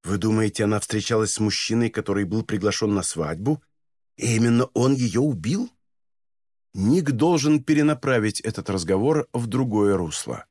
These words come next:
«Что случилось после того, как вы покинули домик у бассейна?» «Мы решили вернуться к главному дому», отвечает Фезер. «И там мы столкнулись с Тегом, Томасом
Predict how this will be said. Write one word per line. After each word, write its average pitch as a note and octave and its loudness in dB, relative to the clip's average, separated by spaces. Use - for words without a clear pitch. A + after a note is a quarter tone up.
«Что E3+ 0
случилось E3+ 0
после C#3+ 0
того, D3 2
как B2+ -4
вы C3 0
покинули C3 0
домик A#2 0
у A#2 -2
бассейна?» G2 -2
«Мы D#3+ 4
решили G3+ 2
вернуться F3 2
к D3+ -6
главному A2+ 2
дому», G2 0
отвечает G2 -2
Фезер. E2 -4
«И A#2+ 0
там G#3+ 2
мы F#3+ 4
столкнулись D3+ 2
с - -4
Тегом, F#3 2
Томасом F3+ 0